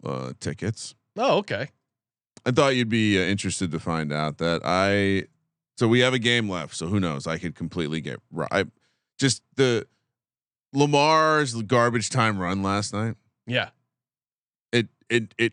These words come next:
Speaker 1: cost me three tickets at least. I didn't even
Speaker 2: Really?
Speaker 1: check the non Best Ball
Speaker 2: Oh,
Speaker 1: Mania
Speaker 2: no.
Speaker 1: stuff.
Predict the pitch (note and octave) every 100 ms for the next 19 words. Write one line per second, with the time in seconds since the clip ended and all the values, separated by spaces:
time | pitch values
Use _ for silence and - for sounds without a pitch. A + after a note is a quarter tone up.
0 | _ - - C3+ C3 - B2+ G#2+ G2 A#2+
1 | A2+ - F#2 F#2 - E2 - D#2 G1+ -
2 | E2+ G2+ F3+ G#3+ E3+ A#2 F#2+ - F2+ F2
3 | E2+ E2+ F2 E2 E2+ E2+ - - D#2+ F2+
4 | E2 D#2 F2 F2+ - B1+ A1+